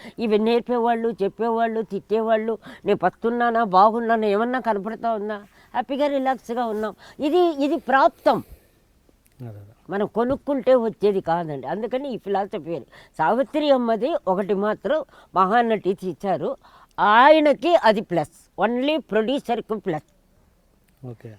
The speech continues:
Speaker 1: ఆర్టిస్టులు కూడా పెద్ద ప్లస్ అని నేను అనుకోనండి. ఎందుకంటే ఓవర్ ఇమేజ్ వచ్చేసిందంటే ఆ తర్వాత అంతకంటే బెటర్ క్యారెక్టర్ వచ్చినా కూడా వాళ్ళు దాన్నే కంపేర్ చేస్తారు.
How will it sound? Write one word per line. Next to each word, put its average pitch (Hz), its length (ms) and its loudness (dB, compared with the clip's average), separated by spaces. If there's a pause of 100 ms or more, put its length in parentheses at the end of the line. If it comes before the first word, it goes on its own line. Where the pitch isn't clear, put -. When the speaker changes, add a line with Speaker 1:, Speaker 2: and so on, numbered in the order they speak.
Speaker 1:
ఆర్టిస్టులు 277 640 0
కూడా 254 180 0
పెద్ద 196 260 -4
ప్లస్ 196 400 -4
అని 226 180 -6
నేను 185 260 -2
అనుకోనండి. 160 640 -6 (380)
ఎందుకంటే 240 500 0
ఓవర్ 285 640 4
ఇమేజ్ 247 420 0
వచ్చేసిందంటే 170 1000 -4 (240)
ఆ 226 120 2
తర్వాత 294 420 4
అంతకంటే 247 480 -2
బెటర్ 220 340 0
క్యారెక్టర్ 214 480 -2
వచ్చినా 226 360 -2
కూడా 175 540 -2 (280)
వాళ్ళు 233 180 6
దాన్నే 262 440 6
కంపేర్ 196 380 0
చేస్తారు. 139 460 -8